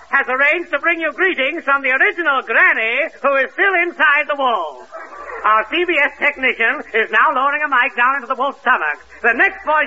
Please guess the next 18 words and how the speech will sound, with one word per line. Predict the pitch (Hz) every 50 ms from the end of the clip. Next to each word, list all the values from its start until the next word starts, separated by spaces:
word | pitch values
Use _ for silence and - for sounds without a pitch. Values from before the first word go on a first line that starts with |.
| - 254
you | 277 247
hear | 214 262 254 247 262 294 320 - - -
will | - 240 247 240
be | 240 240
that | 240 294 311 302 262 262
of | -
Little | 254 311 392 370 359 320 294
Red | 285 285 277 269
Riding | 277 311 339 359 359 339 320 254
Hood's | 277 269 262 220 -
Granny, | - - 320 311 294 285 262 254 254 254 277 311 320 - - -
direct | - 254 240 247 370 381 330 320 320 - - - -
from | - 277 269 262
the | 262 262 - -
stomach | - 302 339 330 302 330 330 -
of | 302
the | 294 320
wolf. | 294 269 240 202 170 156 143 127 -